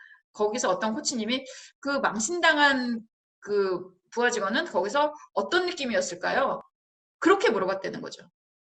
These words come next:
그럼 그게 어떻게 돼요? 이 리더를 공격하는 거예요. "너 잘못했어."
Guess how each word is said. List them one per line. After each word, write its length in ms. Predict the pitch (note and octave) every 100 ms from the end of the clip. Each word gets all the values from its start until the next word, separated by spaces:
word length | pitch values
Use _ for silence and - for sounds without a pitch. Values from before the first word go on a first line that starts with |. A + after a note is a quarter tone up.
| -
그럼 220 | F4+ G4
그게 180 | B3 A#3+
어떻게 300 | - - A3+
돼요? 240 | - E4 - _ _ _ _ _ _ -
이 260 | C4 D#4+
리더를 720 | E4+ B3 D4+ D4 C#4+ C#4 G4+ G#4 -
공격하는 540 | C4+ C#4+ A4+ B4+ D4+ G3
거예요. 100 | F3
"너 140 | D4
잘못했어." 1160 | - G#3+ A#3 - - - - A3+ A#3+ A#3 F3